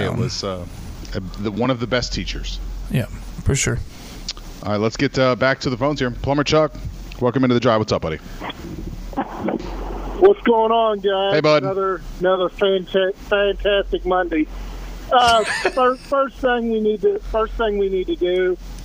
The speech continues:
Speaker 3: and I really mean this, is, uh, give props to the folks out at L and N Federal Credit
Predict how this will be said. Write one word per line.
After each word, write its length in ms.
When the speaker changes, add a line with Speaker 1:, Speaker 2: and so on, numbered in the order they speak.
Speaker 3:
and 100
I 120
really 280
mean 280
this, 240
is, 300
uh, 260
give 160
props 480
to 80
the 140
folks 400
out 160
at 100
L 200
and 80
N 200
Federal 360
Credit 340